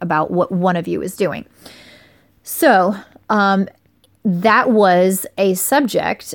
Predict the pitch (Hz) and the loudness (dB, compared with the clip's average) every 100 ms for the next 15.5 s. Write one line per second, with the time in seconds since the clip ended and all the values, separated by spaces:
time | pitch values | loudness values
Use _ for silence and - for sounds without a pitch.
0 | - - 175 170 160 - 262 285 165 175 | -12 -4 0 0 -2 -2 -2 0 -2 -2
1 | 190 180 165 170 180 190 233 233 262 262 | -2 0 0 0 -2 0 2 4 4 2
2 | - 190 202 202 214 233 240 214 185 202 | -2 -2 0 0 0 0 0 2 2 2
3 | 196 202 - 302 330 143 175 180 170 175 | 2 0 -2 0 0 0 -2 -2 0 0
4 | 180 190 190 208 202 208 247 269 190 - | 0 -2 -2 -4 -4 -4 0 2 0 -4
5 | - - 196 175 180 175 170 160 - 175 | -12 -6 -4 -2 0 0 0 -4 -6 -6
6 | 175 185 190 196 - - - _ _ _ | -2 2 2 2 -2 -14 -20 _ _ _
7 | _ _ _ - - _ _ _ _ _ | _ _ _ -20 -20 _ _ _ _ _
8 | - 202 208 226 - 262 262 - 202 165 | 0 2 4 2 2 2 2 -2 -2 -4
9 | - 202 196 190 - - 202 196 - - | -4 -2 0 -2 -2 -2 0 0 -4 -4
10 | 220 196 175 160 220 247 _ _ _ - | 0 2 0 0 -2 -4 _ _ _ -6
11 | - 202 202 196 196 220 208 202 - 208 | 0 -2 2 2 4 4 4 0 0 0
12 | 208 202 220 214 147 123 180 175 180 180 | 0 2 2 2 0 -4 -2 0 0 0
13 | 175 170 175 180 180 180 185 180 202 233 | 0 -2 0 2 4 2 0 0 2 4
14 | 262 233 180 - 254 247 185 175 - 180 | 4 4 0 -4 0 2 2 -2 -6 -2
15 | 175 165 185 196 - | 0 0 -2 -4 -10